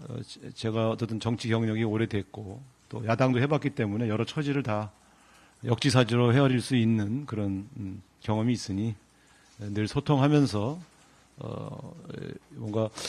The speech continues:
동반자로서의 협력 관계를 어떻게 만들 건지, 그래서 저희는 비판과 협력을 다 수용할, 할 그런 준비가 되어 있다, 이런 말씀을 드리고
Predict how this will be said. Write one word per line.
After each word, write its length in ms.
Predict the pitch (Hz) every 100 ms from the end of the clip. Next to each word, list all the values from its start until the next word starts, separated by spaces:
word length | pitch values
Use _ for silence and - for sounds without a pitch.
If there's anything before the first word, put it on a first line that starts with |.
| - -
동반자로서의 1300 | 123 143 160 156 156 156 151 151 147 147 147 160
협력 360 | 135 190 185 147
관계를 320 | 151 139 139
어떻게 240 | 151 - 131
만들 300 | 110 104 107
건지, 460 | 101 98 87 127 170
그래서 140 | 120
저희는 260 | 110 117 123
비판과 460 | 127 123 147 147 139
협력을 320 | 143 139 143
다 100 | 120
수용할, 400 | - 156 143 131 - _ _ - 147 -
할 160 | 139
그런 180 | 123 131
준비가 300 | 117 123 131
되어 160 | 117 117
있다, 240 | 107 113
이런 140 | 107
말씀을 340 | 107 104 - 117
드리고 380 | 113 101 131